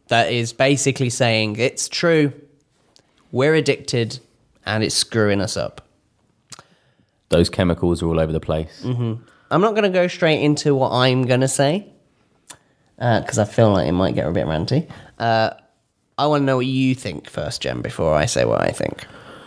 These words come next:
Speaker 2: Well, I think it's obvious that people are addicted to their phones. It's like we can't even have, like, a moment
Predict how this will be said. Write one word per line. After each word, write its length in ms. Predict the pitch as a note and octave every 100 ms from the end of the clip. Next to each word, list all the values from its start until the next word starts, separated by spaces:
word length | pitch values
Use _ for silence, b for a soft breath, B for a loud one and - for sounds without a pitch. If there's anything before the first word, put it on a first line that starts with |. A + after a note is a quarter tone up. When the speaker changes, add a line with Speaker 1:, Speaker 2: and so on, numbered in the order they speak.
| B B -
Speaker 2:
Well, 140 | C3+
I 60 | C3
think 280 | D#3 G#2+ -
it's 140 | G#2 -
obvious 480 | G#2 G2 F2+ F2 -
that 180 | F#2 D#2
people 220 | F2+ E2+ D#2+
are 60 |
addicted 340 | D#2+ D2+ - -
to 40 |
their 140 | D2+ D2+
phones. 400 | - E2+ D#2 D#2
It's 160 | D#2
like 160 | D2+ D2
we 80 | D2+
can't 280 | - E2+ E2
even 220 | D2+ D2
have, 260 | D#2+ D2+
like, 220 | D#2 D2 D#2+
a 60 |
moment 520 | D#2+ E2 D#2+ D#2 D2